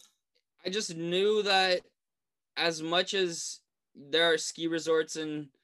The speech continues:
a lot of rail jams on the East Coast and stuff like that, I just, it seemed like everybody out west was diehard, like, "I'm gonna drive five states to go to this."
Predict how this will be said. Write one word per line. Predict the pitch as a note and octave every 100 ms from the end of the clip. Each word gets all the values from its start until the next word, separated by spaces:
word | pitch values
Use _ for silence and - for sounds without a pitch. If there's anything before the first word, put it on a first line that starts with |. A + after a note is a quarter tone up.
| _ _ _ _ _
a | -
lot | C#3+ D3 D3+
of | D3+ C#3 C3+
rail | D3+ D#3
jams | D3+ D#3 D#3 D3+
on | D3+
the | C#3+
East | D3 D3
Coast | - D3 D3
and | D3
stuff | - D3
like | D3 C#3
that, | C#3+ D3
I | D3
just, | C#3+ C#3 -
it | C3+
seemed | - E3 E3
like | D#3+ D#3 D3
everybody | - C#3+ D3+ D3 D3 C#3+ C#3+
out | C3+ C#3 C#3+
west | C#3+ C#3+ C#3 -
was | C3+ C3+ B2+
diehard, | - B2+ C#3 C3+ C#3 C3+ C3+ C3+ B2
like, | B2+ B2 A#2+ -
"I'm | C3+ C3+
gonna | C#3 C3+
drive | C3 C#3 C#3 C#3 C3
five | - C#3 C#3 C3
states | - C#3 C#3 C3+ -
to | -
go | C3 C#3 C3+
to | C3
this." | C3+ C3+ C3+ - -